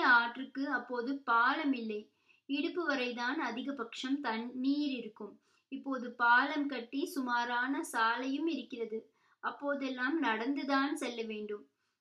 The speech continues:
வடவாற்றங்கரை பிருந்தாவனம் அப்போது இலுப்பை தூப்பு, தோப்பு சூழ அமைந்திருந்தது. பிருந்தாவனத்தின் வலது பக்கம் ஆறும், இடது பக்கம் குளமும், நான்கு தென்னை மரங்களும் இருந்தன. அதுவன்றி பெரிய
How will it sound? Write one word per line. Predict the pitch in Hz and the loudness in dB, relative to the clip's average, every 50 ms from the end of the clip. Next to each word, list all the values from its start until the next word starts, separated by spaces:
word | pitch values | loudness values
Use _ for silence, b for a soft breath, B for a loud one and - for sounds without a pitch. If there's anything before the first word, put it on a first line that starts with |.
| _ | _
வடவாற்றங்கரை | - 254 262 269 294 339 370 370 370 359 359 320 285 269 254 240 233 226 | 2 4 4 4 6 6 8 8 6 6 2 0 0 0 0 0 0 -2
பிருந்தாவனம் | 208 208 233 254 262 269 277 269 262 254 233 226 226 262 320 370 - | -2 -2 -2 0 0 2 4 2 2 2 0 -2 -2 -2 -2 -2 -2
அப்போது | - 240 240 - - 262 247 247 233 262 285 269 | -2 -4 -4 -4 -6 -6 -4 -4 -2 -2 -2 -2
இலுப்பை | 254 262 269 277 277 - 370 339 - | -2 -2 -4 -2 -2 0 -2 -2 -2
தூப்பு, | - 285 269 233 - - - - - - | -2 -2 -2 -4 -4 -8 -12 -14 -10 -6
தோப்பு | - 285 277 285 294 294 - 285 269 | -2 -2 0 0 -2 -2 -2 -4 -4
சூழ | - - 277 269 269 269 277 277 302 320 | -4 -4 -4 -2 0 2 2 2 2 2
அமைந்திருந்தது. | 311 269 240 240 247 262 262 262 240 226 220 208 - 220 226 - - _ _ _ _ _ _ - | 2 0 0 -2 -4 -4 -4 -4 -6 -6 -8 -8 -8 -10 -12 -12 -14 _ _ _ _ _ _ -8
பிருந்தாவனத்தின் | 240 247 277 285 294 294 302 311 311 294 277 262 233 - 262 247 240 | -4 0 0 0 2 2 2 2 2 0 0 -2 -4 -6 -10 -10 -6
வலது | 233 233 226 233 254 247 294 285 | -4 -4 -4 -2 -4 -6 -6 -6
பக்கம் | - 269 240 - - 233 220 214 208 208 208 | -6 -6 -6 -6 -6 -6 -4 -2 0 2 4
ஆறும், | 208 220 233 254 269 277 294 320 349 B B B B B B | 4 4 4 2 2 0 -2 -4 -6 B B B B B B
இடது | 269 277 285 320 285 330 277 | -4 -4 -2 -2 -4 -4 -4
பக்கம் | - 262 233 - - 233 220 220 220 | -4 -6 -6 -6 -6 -6 -6 -6 -8
குளமும், | - - 277 269 262 262 262 269 277 277 294 339 403 - - - 247 | -6 -2 0 0 0 0 2 2 2 2 2 0 -4 -4 -6 -8 -4
நான்கு | 240 240 247 269 277 294 302 302 269 285 277 | 0 4 6 6 6 6 4 2 -2 -4 -4
தென்னை | - 254 240 240 254 277 311 330 | -4 -4 -4 -2 0 0 0 0
மரங்களும் | 320 311 294 269 254 247 240 233 240 269 294 | 0 -2 -2 -4 -4 -6 -8 -6 -4 -2 -2
இருந்தன. | 294 254 226 226 220 214 208 202 - - b b b b b b b - | -2 -2 -4 -4 -6 -6 -8 -10 -12 -16 b b b b b b b -2
அதுவன்றி | - 254 247 269 269 254 247 247 247 233 254 330 359 339 | 0 0 0 0 -2 -2 -2 -4 -4 -4 -4 -6 -4 -4
பெரிய | - 269 254 254 269 294 311 | -2 -2 0 0 0 -2 -2